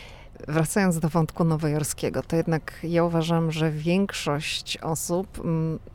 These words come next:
no, jak ma pojechać do Stanów i, i tutaj na wschodnie wybrzeże, to jednak tym celem jest najpierw Nowy Jork, a potem stamtąd ewentualnie wycieczka do Waszyngtonu, do czego my,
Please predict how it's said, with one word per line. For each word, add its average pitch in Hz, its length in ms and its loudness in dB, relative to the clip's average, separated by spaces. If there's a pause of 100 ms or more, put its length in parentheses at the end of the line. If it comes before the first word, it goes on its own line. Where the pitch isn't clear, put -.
(300)
no, 190 160 2 (580)
jak - 260 -2
ma 170 80 2
pojechać 151 380 0
do 151 120 -2
Stanów 175 580 0
i, 156 420 -2
i 151 400 -4
tutaj 156 300 -4
na 151 280 -2
wschodnie 160 440 -2
wybrzeże, 156 420 0
to - 100 -4
jednak 156 280 -2
tym 160 200 -4
celem 156 380 0
jest 147 240 -4
najpierw 151 460 -4
Nowy 165 340 2
Jork, 165 420 0 (200)
a 160 260 0 (300)
potem 165 400 0
stamtąd 156 600 -2 (100)
ewentualnie 165 580 2
wycieczka 160 380 -4
do 165 120 2
Waszyngtonu, 160 600 -2
do 180 160 2
czego 175 400 -2
my, 175 340 0